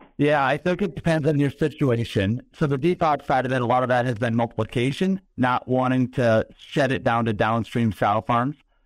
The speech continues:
That's been more the depopulation side. I would say from a commercial side, autogenous has been still heavily used. Uh, the debate then is which adjuvant to use. What's the timing of the vaccine? Is it once or twice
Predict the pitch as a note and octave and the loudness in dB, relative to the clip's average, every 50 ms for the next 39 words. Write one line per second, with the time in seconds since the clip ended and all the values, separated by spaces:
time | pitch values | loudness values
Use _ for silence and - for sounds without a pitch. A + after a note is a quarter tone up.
0 | _ _ _ - B2+ C3 C3 C3 - - B2+ A#2 A#2 A#2 B2 C3+ C3+ A#2+ B2 A2 | _ _ _ -2 0 0 0 -2 -4 -2 0 0 2 2 2 0 0 -2 -2 -2
1 | C3 C3 A#2+ B2+ C#3 A#2+ A2+ - A#2+ A#2 A2+ G2+ - A#2+ G#2+ - - A#2 G#2+ G#2+ | 0 -2 -2 0 -2 -2 -2 0 -2 -2 -2 -2 -2 -4 -4 -2 0 0 2 2
2 | A2 A2+ A2 - _ _ _ _ _ - - C3+ C3 B2+ B2+ A#2+ B2 - C#3 B2 | 2 0 -2 -4 _ _ _ _ _ -2 -2 0 0 0 -2 -2 -2 -2 -2 0
3 | A#2+ A2+ - B2+ A#2 A2+ G#2+ - - - B2 C3+ D3+ D#3+ - - C#3 A#2 - C#3 | 0 0 0 0 0 0 0 -2 -2 0 0 0 0 -2 -2 -4 -6 -4 -2 -2
4 | B2 B2 A#2+ A#2 A2+ - - B2 A2 A#2 G#2+ A2 A#2 G#2+ G2+ - G#2+ G2+ G2 A2 | 0 2 2 0 0 0 0 0 0 0 0 0 -2 -2 0 -2 -4 -2 0 0
5 | G#2+ G#2+ G#2 - - - C#3+ A#2 F#2 - - B2 C3 B2 B2+ B2 B2 B2 A#2 A#2+ | 0 0 -2 -4 -4 -4 -4 -4 -4 -4 -2 -2 0 0 0 0 0 2 2 2
6 | A#2+ C3 D#3+ F#3+ F#3+ - _ _ _ _ _ _ _ _ _ A#2+ B2 B2 A#2+ G#2+ | 2 2 0 -2 -4 -8 _ _ _ _ _ _ _ _ _ -2 0 0 0 0
7 | A2+ A#2+ G#2 A#2+ A2+ F#2+ B2 B2+ C#3 - - B2+ B2 B2+ B2+ B2 B2+ - A#2+ A#2+ | -2 -2 -2 -2 -2 -2 -2 -4 -4 -2 -2 0 0 0 0 0 -2 -2 0 0
8 | A2+ A2 G#2+ F2+ - - A#2 C3 B2+ - - B2 B2 B2 A2+ A2+ A#2 B2 A2+ - | 2 2 0 0 -2 -2 -4 -4 -4 -4 -2 -2 -2 0 -2 -2 -2 -2 -2 -2
9 | - A#2+ A#2 A#2 A#2+ A#2+ A#2 A#2 A#2+ A#2 G#2+ - - _ _ _ _ _ _ _ | -2 0 2 2 2 2 2 2 0 -2 -4 -8 -14 _ _ _ _ _ _ _
10 | - C3+ C3 - - - A2 - - - C3 C3 C#3+ C#3+ C#3+ C#3 C#3+ C3 C3 A#2 | -2 -2 -2 -2 -4 -4 -4 -4 -2 -2 -2 0 0 2 2 2 2 0 0 0
11 | C3 B2+ B2+ C3 - - C3 B2+ B2 A#2+ A#2 G#2 F2+ G2 - - F#2 A2+ B2 B2+ | 2 2 0 0 -2 -2 -2 0 2 2 2 0 0 -4 -6 -4 -2 0 0 0
12 | B2 - - F#2+ F#2 - - - C3 C3+ C3+ | -2 -2 -4 -6 -6 -4 -2 -2 0 0 -2